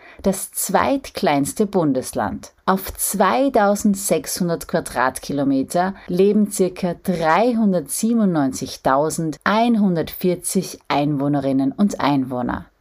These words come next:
Und obwohl es so klein ist, oder vielleicht gerade deshalb, hat Vorarlberg aber ganz schön viele Besonderheiten. Als ich durch mein Studium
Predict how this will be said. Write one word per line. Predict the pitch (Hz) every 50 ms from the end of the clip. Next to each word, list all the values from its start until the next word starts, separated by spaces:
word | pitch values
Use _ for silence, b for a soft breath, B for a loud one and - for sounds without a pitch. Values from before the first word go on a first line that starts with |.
| _ _ _ _ _ -
Und | - 226 226 208
obwohl | 214 220 196 175 170 170 170 170 202 220 247 285 302 -
es | - 220 208 -
so | - 190
klein | 190 - - - 156 151 170 202 214 196
ist, | - - - 165 240 - - - - - - _ _ _ _ _ -
oder | 196 175 165 151
vielleicht | - - 139 139 139 135 127 - -
gerade | - 147 123 135 135 139 135
deshalb, | - 165 190 233 220 - - 143 127 139 160 190 - - b b b b b
hat | - 226 220 -
Vorarlberg | - 214 190 165 160 156 151 175 220 240 233 202 - 202 185 185 185 -
aber | - 170 160 147 151 147 147
ganz | - 156 127 131 175 226 240 - -
schön | - 226 202 196 202
viele | 196 - - 202 190 196 190
Besonderheiten. | 196 208 202 - - 214 202 180 147 139 139 135 131 131 - - - 127 117 - - _ _ _ _ _ _ _ -
Als | 165 170 170 -
ich | 185 151 -
durch | - 175 165 - -
mein | 156 143 139
Studium | 135 - - - 208 214 247 254 214 175 160 143 135 131 131 131